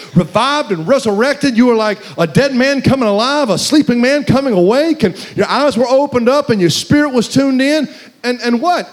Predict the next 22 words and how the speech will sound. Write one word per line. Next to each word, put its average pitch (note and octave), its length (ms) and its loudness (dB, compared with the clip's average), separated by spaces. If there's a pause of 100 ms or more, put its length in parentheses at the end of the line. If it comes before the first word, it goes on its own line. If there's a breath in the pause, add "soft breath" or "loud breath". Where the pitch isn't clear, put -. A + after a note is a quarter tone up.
You've G#3 240 -6
allowed G3 680 -4
dirt A#3 360 -2
to G3+ 100 -2
just D#3+ 300 -6
slowly B3 640 -2
filter A3+ 460 -4
itself A3 440 -8
into G#3 140 -6
the D#3 80 -4
water, A3 420 -8
and D#3+ 140 -14
now F#3+ 120 -8
you've G#3 200 -8
got F3 220 -10
this D#3 200 -10
dammed G3+ 600 -4
well, F#3+ 600 -2 (380 soft breath)
and G3 220 -6
there's E3+ 220 -6
no A3+ 300 0
joy. A3+ 540 -4